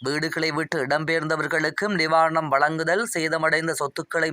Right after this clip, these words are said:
மீட்டெடுத்தல் மற்றும் இழப்பீடு வழங்குதல் தொடர்பில் இந்த விசேட அறிக்கை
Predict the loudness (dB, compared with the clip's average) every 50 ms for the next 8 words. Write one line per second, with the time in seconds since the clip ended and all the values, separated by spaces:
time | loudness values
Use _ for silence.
0 | -2 -4 -4 -4 -4 -2 -2 -2 -4 -4 -2 -2 -2 -2 -2 -2 -2 -2 -2 -4
1 | -6 -8 -8 -10 -14 -14 -12 -8 -4 -2 -2 -2 -2 -2 -4 -2 -2 2 2 4
2 | 4 4 2 2 0 0 0 0 0 0 -2 -2 0 0 -2 -2 0 -2 -2 -2
3 | -4 -4 -2 -2 -2 0 2 2 2 2 0 -4 -4 -4